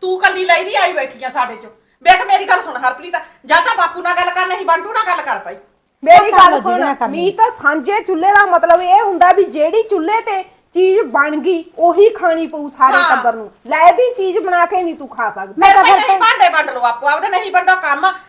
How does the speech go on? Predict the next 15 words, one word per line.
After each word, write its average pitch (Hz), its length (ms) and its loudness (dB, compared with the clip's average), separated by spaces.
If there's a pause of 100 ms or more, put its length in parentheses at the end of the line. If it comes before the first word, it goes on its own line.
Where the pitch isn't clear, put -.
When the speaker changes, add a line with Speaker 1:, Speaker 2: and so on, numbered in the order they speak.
(120)
Speaker 1:
ਜਾਂ 311 200 0
ਬੰਟੂ 349 340 0
ਨਾਲ 415 160 0
ਗੱਲ 359 180 -2
ਕਰ, 254 220 -2
ਫਿਰ 349 140 0
ਆਪੇ 349 240 -2
ਬਾਪ-, 349 300 -4
ਬੇਬੇ 302 360 -6
ਬਾਪੂ 311 260 -4
ਨਾਲ 294 140 -8
ਗੱਲ 294 180 -4
ਕਰਾਂਗੇ 214 340 -8
ਆਪਾਂ 185 180 -16
ਤਾਂ। - 100 -20